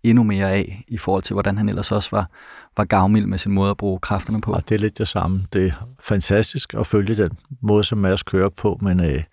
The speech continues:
Speaker 2: jeg tror, han kunne være verdensmester Flandern rundt sidste år. Han har sit soloudbrud, og han er alligevel, øh, en af de tre rytter, der kan køre op ad Koppenberg, til trods for, at han har haft tyve kilometer solo. Der var han god. Jeg tror, han kunne have vundet,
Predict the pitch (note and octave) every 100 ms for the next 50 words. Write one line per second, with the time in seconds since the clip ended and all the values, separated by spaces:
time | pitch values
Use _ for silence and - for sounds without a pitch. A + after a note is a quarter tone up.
0 | - - - - - - - _ - -
1 | - - A2 G2+ F#2 E2+ D#2+ F#2+ - G2
2 | F2+ G2+ - G#2 - A2 F#2+ F#2+ - G2
3 | - - - G#2+ F#2+ F#2 F#2+ - - -
4 | G#2 G2 G#2 G#2+ G2 F#2+ G#2+ G2 - G#2
5 | F#2 F2+ F2 F#2 G#2+ A#2 F#2+ G2 F2+ -
6 | G2 G2 G2+ - G#2 A2 F#2 F#2+ G#2 G2
7 | F2+ F2+ - F#2+ F2+ G2 - F2+ A2 G#2+
8 | G2 F2+ - - A#2 - G#2 G2 G2 F#2
9 | F#2+ - _ _ _ - - G#2+ A2 G#2
10 | G2+ F#2 F#2 - _ _ - - - -
11 | _ - - - F#2+ G#2+ - _ _ -
12 | _ _ _ - E2 D#2+ - E2 A#1 -
13 | - - - E2+ F2 E2 F2+